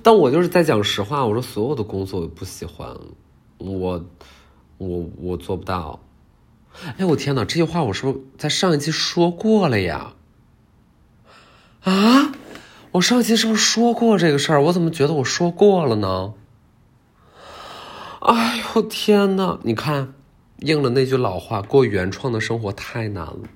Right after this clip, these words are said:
连自己你都不能复制，说过的东西你还不能再说，你说的稍微有点不一样呢，这还叫打脸，就是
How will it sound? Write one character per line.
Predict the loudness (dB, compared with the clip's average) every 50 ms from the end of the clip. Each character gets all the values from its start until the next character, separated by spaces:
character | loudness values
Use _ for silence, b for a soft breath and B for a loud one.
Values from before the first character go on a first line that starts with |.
| -20 _ _ _ _ _ _ _ _ B B B B B B B B
连 | B 0 2 2 2
自 | 0 -2 -2 -4 -4
己 | -2 -2 -2 0
你 | 0 0
都 | 0 -2 -2
不 | -2 -4 -4
能 | -4 -4
复 | -6 -8 -8 -6 -6 -6
制， | -6 -6 -8 -8 -10 -10 -14 -20 -20 _ _ -20 -20 _ _ _ _ _ _ _ _ _ _ _ b b b b b b
说 | -8 -2 2 4 4 4
过 | 4 4 4
的 | 4
东 | 4 2 2 0
西 | 0 -2
你 | -2
还 | -2 -2 -4
不 | -4 -2
能 | -2 -2
再 | -2 -2 -2 -2 -2
说， | 0 0 -2 -2 -2 -8 -10 -12 -18 _ _ _ _ _ _ -20 _ _ _ _ _ -20 B B B B B B B
你 | -2
说 | 0 2 4 4
的 | 4 4
稍 | 2 2 2 4
微 | 4 2
有 | 2 2 2
点 | 2 0 0 -2
不 | -2 -2
一 | 0 0
样 | 0 0 0 0 0
呢， | -2 -2 -4 -8 -14 -18 -14
这 | -8 -6 -4
还 | 0 0 0
叫 | 0 0 -2 -2 -6 -12 -12 -6
打 | -6 -4 -4 -4
脸， | -6 -4 -4 -4 -4 -6 -10 -16 -20 _ _ _ _ _ _ -8
就 | -6
是 | -4 -2 0 0 0 -2 -4